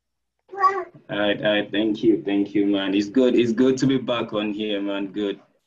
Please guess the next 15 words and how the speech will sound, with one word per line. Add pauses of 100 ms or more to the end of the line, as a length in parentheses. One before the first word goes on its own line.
good
to
meet
all
these
other
guys. (380)
I
mean,
I've
never
met
Maxwell.
Maxwell,
good,